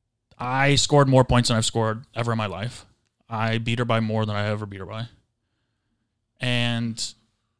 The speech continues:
it's destroying her. She says, "We have to play again." I say, "All right. Are you sure?" She said, "Yeah." I said, "All right. Beat her again." I don't think she's ever gonna beat me.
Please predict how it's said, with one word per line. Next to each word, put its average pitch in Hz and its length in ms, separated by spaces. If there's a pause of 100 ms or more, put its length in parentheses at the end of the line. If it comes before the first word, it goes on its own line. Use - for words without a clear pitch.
(240)
it's 127 240
destroying 95 460
her. - 200 (1400)
She - 180
says, 117 440 (240)
"We 117 100
have 110 180
to - 60
play 87 180
again." 95 300
I - 40 (920)
say, - 300
"All 123 120
right. 139 160 (480)
Are 127 60
you 120 100
sure?" - 360 (560)
She 127 80
said, 101 120
"Yeah." 107 120
I - 380
said, - 220
"All 117 80
right. 143 140 (960)
Beat 120 140
her 98 80
again." - 280 (1300)
I 131 40
don't 147 120
think 147 120
she's 131 140
ever 104 180
gonna - 160
beat - 160
me. - 180